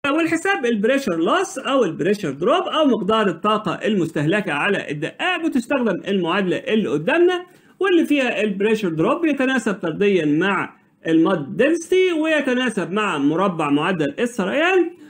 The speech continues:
ويتناسب عكسيا مع مربع مساحة النوزلز. أما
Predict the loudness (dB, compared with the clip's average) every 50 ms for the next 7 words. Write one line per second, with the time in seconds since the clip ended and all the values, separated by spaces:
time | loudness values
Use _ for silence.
0 | -20 _ _ 0 0 2 2 2 2 2 2 2 2 0 0 0 -2 -2 -2 0
1 | 2 2 4 2 2 0 0 0 0 0 0 0 0 0 2 2 2 0 0 0
2 | -2 -4 -4 -4 -4 0 0 0 0 0 -2 -6 -6 -8 _ _ _ _ -2 0
3 | 2 2 4 4 4 2 2 0 -2 -6 -16 _ _ _ -20 _ -4 -2 0 2
4 | 2 0 0